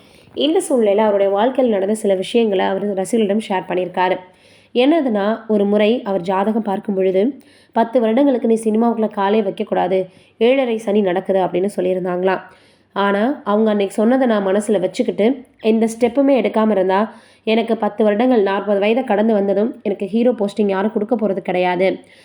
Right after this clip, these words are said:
அதனால எப்பொழுதுமே நம்ம மேல நம்ம நம்பிக்கை வைக்கணும், இதுலலாம் எனக்கு நம்பிக்கை கிடையாது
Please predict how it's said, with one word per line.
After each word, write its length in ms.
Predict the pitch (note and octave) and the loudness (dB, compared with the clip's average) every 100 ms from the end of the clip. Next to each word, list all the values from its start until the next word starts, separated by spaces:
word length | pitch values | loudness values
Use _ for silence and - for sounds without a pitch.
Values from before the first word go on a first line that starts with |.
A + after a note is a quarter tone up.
| - _ | -20 _
அதனால 460 | A3+ C#4 F#4+ C#4+ G#3+ A#3+ - - _ | 2 4 4 4 2 0 -4 -16 _
எப்பொழுதுமே 480 | A#3+ A#3 D#4 C4 C#4 | 0 2 2 2 0
நம்ம 300 | A3 A3 C4+ | 0 0 2
மேல 180 | A#3+ A#3+ | 2 0
நம்ம 180 | G#3 | 0
நம்பிக்கை 360 | F#3+ F#3 F#3+ G#3+ | -2 -2 -2 0
வைக்கணும், 400 | F#3 F3+ F#3 F3+ | -2 -2 -2 0
இதுலலாம் 360 | F#3+ G3 G3+ A3+ | 0 2 2 0
எனக்கு 200 | G#3 F#3 | -2 -4
நம்பிக்கை 320 | F#3 G#3 G#3+ | -2 -2 -2
கிடையாது 560 | F#3 F#3 F#3+ F3 F#3+ | 0 0 2 2 0